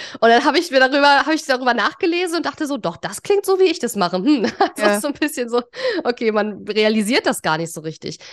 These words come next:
Speaker 1: Ähm, magst du, also du hast ja auf deinem Blog geschrieben, die direktiv, bürokratisch, karitativ, kooperativ. Magst du uns da mal vielleicht einen Überblick geben?
Speaker 2: Ja, also ich denk mal, in der, in der heutigen Zeit wäre, und jetzt sag ich mal, wäre der kooperative Führungsstil der ideale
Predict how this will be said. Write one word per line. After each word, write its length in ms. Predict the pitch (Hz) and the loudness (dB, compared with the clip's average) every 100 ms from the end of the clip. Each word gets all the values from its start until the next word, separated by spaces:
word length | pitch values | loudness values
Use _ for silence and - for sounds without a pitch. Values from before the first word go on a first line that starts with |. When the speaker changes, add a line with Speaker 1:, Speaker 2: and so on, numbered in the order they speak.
| - - | -20 -4
Speaker 1:
Ähm, 260 | 180 185 185 | 2 2 2
magst 280 | 190 220 - | 0 0 0
du, 160 | 311 285 | -2 0
also 180 | 185 202 | -2 -2
du 80 | |
hast 180 | 208 - | -4 -4
ja 60 | 247 | -4
auf 60 | |
deinem 160 | 240 233 | -2 -2
Blog 160 | 220 240 | -2 -4
geschrieben, 640 | 233 - 233 226 226 220 | -6 -4 -2 -2 -2 -6
die 320 | - 190 196 196 | -10 -8 -8 -10
direktiv, 640 | _ - 233 277 269 269 254 | _ -6 -2 -2 -2 -4 -2
bürokratisch, 580 | 226 214 - 226 233 - | -2 -2 0 -2 -2 -4
karitativ, 560 | 214 233 226 220 202 | -4 -4 -6 -8 -8
kooperativ. 560 | - 226 226 220 - 190 - - - | -6 -6 -4 -8 -8 -14 -16 -18 -4
Magst 220 | 190 - | -4 0
du 40 | |
uns 100 | 285 | -2
da 100 | - | 0
mal 120 | 262 254 | 0 0
vielleicht 260 | 247 247 | -4 -6
einen 120 | 233 | -6
Überblick 460 | - 214 277 269 277 | -4 2 2 0 -6
geben? 360 | 269 269 311 381 _ _ _ - | -6 -4 -2 -4 _ _ _ -2
Speaker 2:
Ja, 200 | 202 226 | 2 2
also 180 | 214 | 2
ich 200 | 208 240 | 0 -2
denk 240 | - 240 254 | 0 0 0
mal, 120 | 247 | -2
in 200 | - 233 | -2 0
der, 140 | 214 - | 0 0
in 120 | 220 | 0
der 140 | 208 | 0
heutigen 480 | 190 185 277 285 240 - | 2 2 2 -6 -14 -8
Zeit 520 | 185 151 220 214 185 | -4 -2 -4 -6 -8
wäre, 460 | 180 175 202 254 - | -2 0 2 0 -2
und 180 | 202 214 | -6 -10
jetzt 140 | - | -6
sag 140 | 208 | -4
ich 100 | 208 | -4
mal, 300 | 214 202 180 | -6 -8 -8
wäre 380 | 170 180 247 220 | -4 0 2 0
der 120 | 208 | -4
kooperative 840 | 196 - 247 226 208 202 233 247 226 | -6 -10 -8 -4 -2 -2 -4 -6 -8
Führungsstil 720 | - 226 233 233 - 220 220 | -6 -6 -6 -10 -6 0 2
der 160 | 208 - | 2 2
ideale 680 | 214 202 156 160 175 180 | 4 4 6 6 6 4